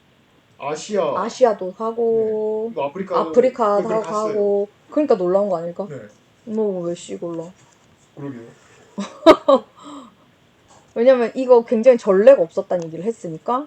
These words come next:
Speaker 2: 그 전례 없는 것의 예시가 이거라는 거잖아요.
Speaker 1: 네.
Speaker 2: 이해한 거 맞죠?
Speaker 1: 네.
Speaker 2: 아하, 그 다음 거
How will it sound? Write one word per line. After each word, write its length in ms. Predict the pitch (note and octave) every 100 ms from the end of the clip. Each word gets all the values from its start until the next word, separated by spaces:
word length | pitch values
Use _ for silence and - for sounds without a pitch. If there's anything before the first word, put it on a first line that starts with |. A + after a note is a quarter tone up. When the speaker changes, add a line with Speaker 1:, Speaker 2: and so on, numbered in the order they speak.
| -
Speaker 2:
그 140 | C#4
전례 260 | A#3+ G3 G#3+
없는 160 | G3+ F3+
것의 220 | F#3 F3+
예시가 280 | E3+ A3+ F#3
이거라는 360 | E3 D#3+ - -
거잖아요. 320 | - D#3 - D#3+ _ - _ _ _ _
Speaker 1:
네. 120 | A2 A2 -
Speaker 2:
이해한 200 | F#3+ F#3
거 60 |
맞죠? 280 | E3+ F3 F3 - _ A2
Speaker 1:
네. 80 | G#2+ _ -
Speaker 2:
아하, 360 | E3+ G3 G#3+ A#3
그 60 | G3
다음 240 | F3 E3+
거 280 | - B3+